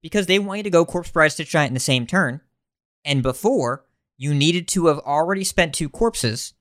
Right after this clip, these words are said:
or otherwise you couldn't do that in the same turn. But it turns out, five mana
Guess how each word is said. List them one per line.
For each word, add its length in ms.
or 140
otherwise 340
you 60
couldn't 320
do 140
that 120
in 60
the 60
same 260
turn. 320
But 100
it 100
turns 300
out, 300
five 300
mana 400